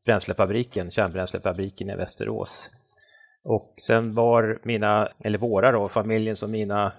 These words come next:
eh, vägar bar sig till Forsmark, så jag jobbade många år i Forsmark med kärnkraft. Eh, sen jobbade jag ett antal år också med fjärrvärme i Uppsala, eh, efter avregleringen, när Vattenfall gick in och köpte, eh, fjärrvärmeverksamheten i, i Uppsala.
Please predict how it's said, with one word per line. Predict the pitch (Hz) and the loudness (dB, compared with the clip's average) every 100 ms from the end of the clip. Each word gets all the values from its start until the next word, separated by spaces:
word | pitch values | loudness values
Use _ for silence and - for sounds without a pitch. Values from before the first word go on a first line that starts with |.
| - | -8
eh, | 50 - | -6 -4
vägar | 98 101 95 98 98 | 0 0 0 0 -2
bar | 95 98 92 | -2 -2 -2
sig | 104 | -4
till | 92 101 95 90 | -4 -4 -4 -4
Forsmark, | 117 127 - 73 65 | -4 -4 -4 -6 -4
så | - | -4
jag | - | -4
jobbade | 107 107 | -4 -6
många | 107 | -6
år | 55 - | -6 -6
i | 98 | -6
Forsmark | - 110 - 120 - | -6 -6 -4 -6 -4
med | 101 | -2
kärnkraft. | 117 92 - 131 - - - - _ _ _ _ _ _ 107 | 0 0 0 -2 -2 -10 -20 -20 _ _ _ _ _ _ -2
Eh, | 104 | -2
sen | 107 | 0
jobbade | 117 117 101 | 0 2 4
jag | 110 110 | 4 4
ett | 131 | 4
antal | 123 92 131 131 | 0 0 -2 -2
år | 113 110 | 0 -2
också | - - | -4 -6
med | 104 101 | -4 -2
fjärrvärme | - 127 104 104 107 113 | 2 4 4 4 2 0
i | |
Uppsala, | 110 - 131 160 110 92 - _ - | -2 0 2 2 2 -2 -8 _ -12
eh, | 110 - 101 | -10 -4 -4
efter | - 107 | -4 -2
avregleringen, | 110 95 87 90 90 87 90 - - - | 0 0 -2 -4 -6 -6 -10 -12 -14 -16
när | - | -10
Vattenfall | 92 95 95 - 92 90 | -8 -8 -6 -4 -4 -4
gick | - 95 | -8 -6
in | 92 95 | -6 -6
och | |
köpte, | - 92 - 127 | -4 -6 -4 -4
eh, | - - _ - - - | -4 -6 _ -14 -10 -4
fjärrvärmeverksamheten | 104 92 90 87 90 - 95 98 - 92 | -2 -2 -2 -4 -6 -4 -6 -6 -8 -8
i, | - - | -10 -8
i | - | -4
Uppsala. | 90 - - - - | -4 -4 -6 -4 -6